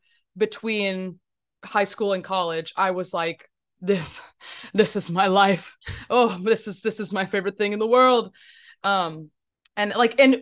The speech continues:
during that too, during that transition into college, anime and video games and all that nerd stuff kinda took to the back burner. I was like, "I do theater now.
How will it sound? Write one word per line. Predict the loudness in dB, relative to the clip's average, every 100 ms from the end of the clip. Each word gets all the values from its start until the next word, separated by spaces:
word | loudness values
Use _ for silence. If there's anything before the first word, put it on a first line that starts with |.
| -2
during | 2 4 4
that | 0 -2
too, | -6 -2
during | -2 -2
that | -4
transition | -8 -4 -4 -4
into | -8 -8
college, | -4 0 0 -2 -6 -6
anime | -2 0 0
and | 0 0 -2
video | -2 -2
games | -4 -6 -4
and |
all | -2
that | -2 -2
nerd | -6 -6
stuff | -8 -6
kinda | -4 -4 -4 -6 _ _ -6
took | -6
to | -4
the | -4
back | 0 0 2
burner. | 0 0
I | -2
was | -4
like, | -8 0
"I | 2 2
do | -2
theater | -6 -6 -6
now. | -8 -8 -8 -10